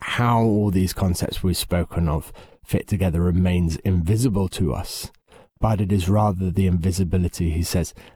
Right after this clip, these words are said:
and I like this, that it comes from too much light rather than from sheer darkness. And thus this invisibility is an invitation to the mind to try and go further into the light.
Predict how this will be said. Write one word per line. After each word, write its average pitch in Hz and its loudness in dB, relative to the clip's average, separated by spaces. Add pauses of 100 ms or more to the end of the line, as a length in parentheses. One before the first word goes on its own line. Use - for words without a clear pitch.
and 85 0
I - 2
like 87 0
this, - -4
that - -6
it - -20
comes 110 0
from 87 -2
too - -2
much 107 -2
light 85 -4 (480)
rather 87 0
than 82 0
from 73 -2
sheer 80 -2 (100)
darkness. - -4 (460)
And 85 0
thus - -2
this - -10 (120)
invisibility 92 2
is 78 0
an 62 -2 (120)
invitation 95 0
to - -4
the 76 -4
mind 85 0 (140)
to - -8 (100)
try 85 -2
and 76 -2 (360)
go 82 0
further 80 -2
into 85 -4
the 67 -6
light. 71 -6